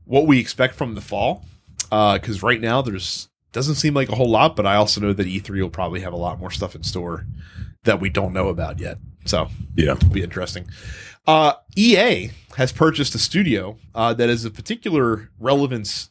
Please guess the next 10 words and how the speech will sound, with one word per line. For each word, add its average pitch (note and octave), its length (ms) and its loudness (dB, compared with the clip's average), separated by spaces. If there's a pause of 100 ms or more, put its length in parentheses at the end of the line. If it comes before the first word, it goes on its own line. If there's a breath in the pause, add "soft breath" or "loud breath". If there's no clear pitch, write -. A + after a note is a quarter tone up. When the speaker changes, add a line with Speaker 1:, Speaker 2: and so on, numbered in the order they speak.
Speaker 1:
to B2 100 -8
me. G#2+ 420 -8 (420 soft breath)
Uh, B2+ 220 4
they D#3+ 200 6
have G#3 140 2
picked - 220 2
up D3+ 140 2
Metalhead D#3+ 640 -4
Software. - 720 -6 (1160 soft breath)
And C3+ 680 2